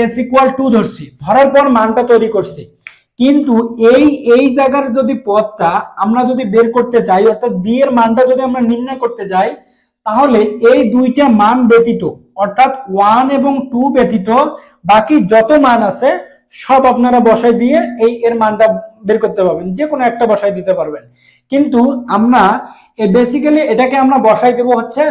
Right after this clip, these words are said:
জিরো, কারণ হচ্ছে জিরো বসাই দিলে অনেকগুলো সংখ্যা জিরো হয়ে যাবে, তাহলে আমাদের ম্যাথটা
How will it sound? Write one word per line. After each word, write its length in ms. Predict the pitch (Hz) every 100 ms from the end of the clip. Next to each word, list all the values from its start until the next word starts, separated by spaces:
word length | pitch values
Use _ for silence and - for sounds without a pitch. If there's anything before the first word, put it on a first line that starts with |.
| 196 175
জিরো, 200 | 226 175 -
কারণ 200 | 196 285 285
হচ্ছে 240 | 233 233 269 - - _ 170
জিরো 200 | 180 247 285
বসাই 220 | 254 262 262
দিলে 120 | 269 254
অনেকগুলো 300 | 226 220 247 254 247
সংখ্যা 240 | 220 254 202
জিরো 160 | 220 226 214
হয়ে 140 | 226
যাবে, 200 | 220 269 381 - _ _ -
তাহলে 240 | 202 247 202
আমাদের 260 | 196 214 254 247 - - 202
ম্যাথটা 260 | 202 202